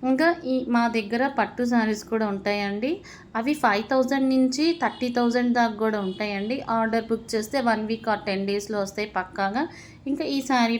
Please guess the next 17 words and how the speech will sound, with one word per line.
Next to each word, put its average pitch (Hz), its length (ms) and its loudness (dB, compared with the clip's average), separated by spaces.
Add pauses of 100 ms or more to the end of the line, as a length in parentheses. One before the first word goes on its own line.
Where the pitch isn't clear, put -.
ప్యాటర్న్ 202 440 -2
చూద్దాం 202 420 -2
ఒకసారి. 190 480 -2 (600)
ఇదేంటంటే 240 580 2 (120)
స్పెషల్ 269 580 0 (140)
కుప్పడం 247 500 2 (120)
పట్టు 233 360 -2 (160)
శారీస్, 220 540 0 (640)
all 233 320 6
over 294 320 4 (180)
beautiful 254 560 0 (140)
small 220 340 4 (160)
బుటా, 202 300 0 (580)
బ్యూటిఫుల్ 285 640 4 (140)
సిల్వర్ 220 520 0 (200)
మీనా 240 340 4 (160)
కంచి 240 400 0